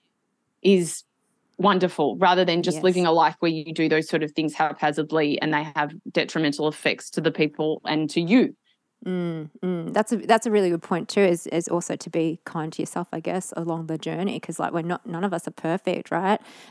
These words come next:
Speaker 2: And, um,
Speaker 1: Absolutely.
Speaker 2: yeah, I really like that. Now, just kinda coming back to happiness, and I think, you know, just in terms of, you know, the notion around happiness and expectations and around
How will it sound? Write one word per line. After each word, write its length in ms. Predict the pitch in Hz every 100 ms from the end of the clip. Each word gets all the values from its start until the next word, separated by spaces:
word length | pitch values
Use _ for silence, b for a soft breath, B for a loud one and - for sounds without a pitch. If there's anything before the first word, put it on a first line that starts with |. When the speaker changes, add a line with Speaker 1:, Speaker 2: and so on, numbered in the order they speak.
| -
Speaker 2:
And, 260 | 190 202 160
um, 140 | 160 160
Speaker 1:
Absolutely. 400 | 156 160 156 143 -
Speaker 2:
yeah, 280 | 180 180 165
I 20 |
really 240 | 175 175
like 300 | 156 170 -
that. 320 | 170 165 - B B B 208
Now, 160 | 214
just 160 | 254 -
kinda 200 | 320 302
coming 260 | - 208
back 180 | 196 -
to 100 | -
happiness, 560 | 160 165 185 175 160 -
and 100 | 180
I 100 | 175
think, 380 | - 208 208 - B B -
you 80 |
know, 140 | 196 185
just 200 | 208 -
in 120 | 240
terms 400 | - 185 180 180
of, 380 | 170 165 165 - B B B B
you 100 | 220
know, 140 | 208 190
the 140 | 208
notion 460 | 208 220 240 - 202
around 320 | 175 170 165
happiness 520 | 185 170 175 170 -
and 80 | 170
expectations 1000 | - - 185 - 180 180 - 160 147 147
and 340 | 160 165 165 -
around 460 | 170 175 190 208